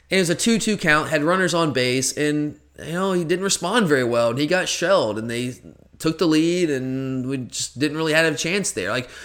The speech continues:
we started that game out, I think we were up six one, I wanna say, and we ended up getting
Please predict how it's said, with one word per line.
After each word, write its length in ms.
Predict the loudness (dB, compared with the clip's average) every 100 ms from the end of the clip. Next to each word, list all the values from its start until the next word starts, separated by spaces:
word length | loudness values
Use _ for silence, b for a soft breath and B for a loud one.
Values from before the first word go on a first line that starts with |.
| B
we 140 | B 2
started 260 | 6 6
that 160 | 6 4
game 240 | 4 4
out, 340 | 4 4 2 0
I 40 |
think 160 | 0 2
we 80 | 6
were 80 |
up 80 | 6
six 260 | 4 2 4
one, 460 | 6 8 6 0 -8 -6 2
I 60 |
wanna 200 | 6 6
say, 320 | 8 8 8 4
and 100 | 0
we 60 |
ended 160 | 4 4
up 60 |
getting 420 | 4 0 0 -4